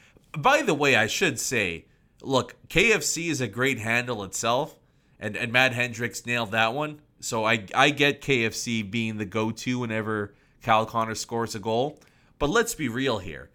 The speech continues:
His nickname should, and eventually will be, it should be the Colonel. If I was Kyle Connor, I would prefer the Colonel. Plus, it's a little more family-friendly.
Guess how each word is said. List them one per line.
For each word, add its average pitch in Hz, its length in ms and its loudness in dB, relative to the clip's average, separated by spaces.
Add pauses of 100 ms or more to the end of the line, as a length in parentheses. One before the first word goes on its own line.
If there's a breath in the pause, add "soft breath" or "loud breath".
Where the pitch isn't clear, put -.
His 139 180 -4
nickname 143 600 -2 (140 soft breath)
should, 131 680 2
and 135 160 0
eventually 156 480 0
will 127 240 2
be, 82 260 -12 (140 soft breath)
it - 140 -2
should 208 280 2
be 135 100 2
the 110 120 0
Colonel. 107 480 -2 (920)
If 160 140 -4
I 170 220 8
was 214 180 4
Kyle 185 280 6
Connor, 165 500 4 (120)
I 170 140 6
would 170 180 0
prefer 127 260 0
the 110 120 -2
Colonel. - 440 -6 (640)
Plus, 170 320 2
it's 139 100 2
a 139 60 2
little 151 180 6
more 139 160 6
family-friendly. 113 800 0